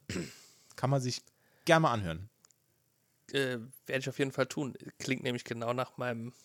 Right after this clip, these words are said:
Speaker 2: nach meinem Beuteschema. Musikalisch.
Speaker 1: Ja. Ähm, ja, ist wirklich cool. Leider gibt's nicht so viel Neues von denen. Also sie haben
Speaker 2: Mhm.
Speaker 1: einundzwanzig eine Single rausgebracht, zwanzig eine Single rausgebracht und das Album halt neunzehn. Also gibt's,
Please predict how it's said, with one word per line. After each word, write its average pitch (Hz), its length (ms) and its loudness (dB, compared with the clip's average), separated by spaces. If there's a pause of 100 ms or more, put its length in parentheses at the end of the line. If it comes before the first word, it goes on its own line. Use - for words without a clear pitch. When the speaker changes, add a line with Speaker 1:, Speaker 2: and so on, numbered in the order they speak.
(480)
Speaker 2:
nach 135 100 -6
meinem 120 220 -6
Beuteschema. 139 680 6 (600)
Musikalisch. - 760 0 (760)
Speaker 1:
Ja. 113 220 2
Ähm, 104 220 -2 (200)
ja, 135 240 2 (320)
ist - 160 -2
wirklich - 260 -8
cool. - 140 0 (760)
Leider - 220 10
gibt's 196 200 2
nicht 196 80 0
so 180 80 2
viel 151 180 4
Neues 143 320 4
von 110 140 -2
denen. 117 160 2
Also 113 140 2
sie 117 100 4
haben 135 260 4
Speaker 2:
Mhm. 135 200 -10
Speaker 1:
einundzwanzig 160 580 4
eine 160 80 2
Single 160 240 2
rausgebracht, 139 600 -2 (180)
zwanzig 139 440 0
eine 139 80 0
Single 135 260 0
rausgebracht 117 540 -2
und 113 80 -6
das 110 140 0
Album 110 300 2
halt 101 160 -2
neunzehn. 117 340 -2
Also 101 160 -2
gibt's, - 400 -6